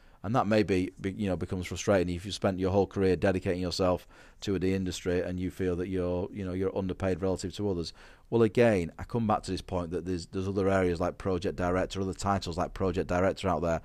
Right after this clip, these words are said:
where some companies are paying handsomely six figures for, for, for people at that level. Perhaps you just need to move to a business that recognises you, rewards you more, um, or certainly, let's say, has a decent bonus structure.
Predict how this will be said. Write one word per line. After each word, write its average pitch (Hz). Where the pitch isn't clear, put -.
where 92
some 110
companies 95
are -
paying 90
handsomely 90
six -
figures 101
for, 87
for, 87
for -
people 90
at 95
that 87
level. 85
Perhaps -
you 123
just 110
need 113
to 98
move 95
to -
a -
business 87
that -
recognises 90
you, 87
rewards 90
you 92
more, 87
um, 92
or 110
certainly, 95
let's 90
say, 98
has 90
a 80
decent 90
bonus 92
structure. 82